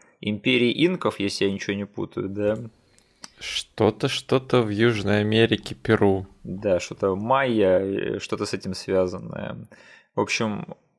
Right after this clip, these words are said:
Speaker 1: он всех так достает, что одна колдунья накладывает на него заклинание, и он становится ламой.
Speaker 2: Мгм.
Speaker 1: Вот это вот дерьмецо, да. <laughs> Если что, лама — это что-то типа коня, да, какого-то или осла,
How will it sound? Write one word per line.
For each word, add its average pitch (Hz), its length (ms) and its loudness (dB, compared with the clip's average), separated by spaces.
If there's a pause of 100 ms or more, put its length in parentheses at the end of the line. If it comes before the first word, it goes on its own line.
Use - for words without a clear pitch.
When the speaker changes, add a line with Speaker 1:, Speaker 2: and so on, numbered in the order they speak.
Speaker 1:
он 123 320 0
всех - 300 -2
так 123 220 0
достает, 120 380 2
что - 220 0
одна 98 240 0
колдунья 107 580 0
накладывает 107 480 0
на 104 40 -4
него 101 200 0
заклинание, 104 520 -2
и - 20 0
он 95 80 -2
становится 101 460 -4
ламой. 90 640 0 (560)
Speaker 2:
Мгм. 139 400 -4 (160)
Speaker 1:
Вот 107 260 2
это 127 240 4
вот 120 200 4
дерьмецо, 104 720 -2
да. 92 260 -6 (460)
<laughs> - 440 -8
Если 113 320 2
что, 165 220 2
лама — 123 380 4
это 101 760 4
что-то 110 300 0
типа 101 720 0 (560)
коня, 135 480 2
да, 107 240 4
какого-то 101 560 0
или 98 200 2
осла, 104 720 2